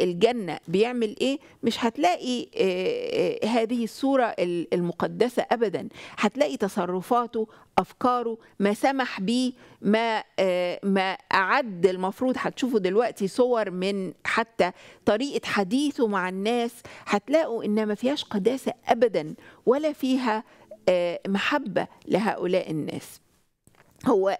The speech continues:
آه، بص، إنك تقول، آه، آه، ألفاظ وتقول مثلا،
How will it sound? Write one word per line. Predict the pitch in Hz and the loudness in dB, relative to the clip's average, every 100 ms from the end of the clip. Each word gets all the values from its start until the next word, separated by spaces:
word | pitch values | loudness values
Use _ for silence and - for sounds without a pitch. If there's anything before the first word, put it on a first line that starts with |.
| - 175 | -2 0
آه، | 175 190 | 0 0
بص، | 302 - | -2 0
إنك | - 190 180 | -2 0 -2
تقول، | - 208 262 285 226 - - - - - | -2 -2 2 0 -2 -8 -20 -20 -20 0
آه، | 170 165 156 151 - | 2 4 0 -2 -4
آه، | - 170 170 - | 0 0 0 0
ألفاظ | 180 175 240 226 190 | 0 0 2 2 0
وتقول | 170 160 - 202 196 180 | -6 -4 0 2 2 0
مثلا، | 202 196 180 175 175 170 | -2 0 0 -2 -4 -4